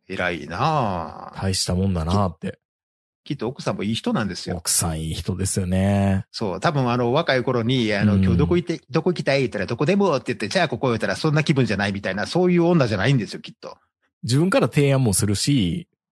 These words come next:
Speaker 1: うん。
Speaker 2: 「どこだ、どこでも楽しいよ」って言ってくれる
Speaker 1: そうそう。
Speaker 2: 人なんでしょうね。
Speaker 1: うん。「どこでもええ」言うたくせに、あの、文句の多い女とか、そういうタイプではないと思う、きっと。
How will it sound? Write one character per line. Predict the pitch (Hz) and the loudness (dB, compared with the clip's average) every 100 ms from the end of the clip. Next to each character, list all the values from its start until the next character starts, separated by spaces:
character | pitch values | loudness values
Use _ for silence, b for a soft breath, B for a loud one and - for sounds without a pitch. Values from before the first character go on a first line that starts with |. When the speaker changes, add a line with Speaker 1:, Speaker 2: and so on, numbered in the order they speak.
| - | -4
Speaker 1:
う | 139 | 0
ん。 | 156 135 | 2 2
Speaker 2:
「ど | 156 | 0
こ | 151 | 0
だ、 | 180 | 0
ど | 143 | 0
こ | 143 170 | 0 2
で | |
も | 196 165 | 2 2
楽 | 175 190 | 2 2
し | - 180 | 2 4
い | |
よ」 | 226 | 2
っ | |
て | - 233 | 2 -2
言 | 233 | -2
っ | |
て | 90 | -2
く | 92 | -2
れ | 92 | 0
る | 87 82 82 - _ _ _ _ - | 0 0 -2 -6 _ _ _ _ -10
Speaker 1:
そ | 110 123 | -4 -2
う | 98 | -2
そ | 98 69 - | -4 -6 -6
う。 | |
Speaker 2:
人 | - 98 | -4 -2
な | 82 | -2
ん | |
で | |
し | 71 | -4
ょ | 82 | -2
う | |
ね。 | 180 226 _ _ _ _ _ - | 0 0 _ _ _ _ _ -6
Speaker 1:
う | 107 | -4
ん。 | 87 | -4
「ど | 92 | -4
こ | 123 214 | -2 2
で | |
も | 233 | 4
え | 131 151 | 4 4
え」 | |
言 | 135 | 2
う | 135 | 2
た | 123 | 0
く | |
せ | 143 | 0
に、 | 113 | 0
あ | 101 | 0
の、 | 101 | 0
文 | 104 131 | 0 0
句 | 117 | 2
の | 104 | 0
多 | 107 | 0
い | |
女 | 98 95 85 | 0 -2 -4
と | |
か、 | 92 | -6
そ | - 147 | -2 0
う | |
い | 151 | 0
う | |
タ | 147 175 | 0 2
イ | |
プ | 156 | 2
で | 208 | 2
は | 113 | 2
な | 101 | 2
い | |
と | 107 | 0
思 | 90 | -4
う、 | - | -6
き | - | -12
っ | |
と。 | - | -14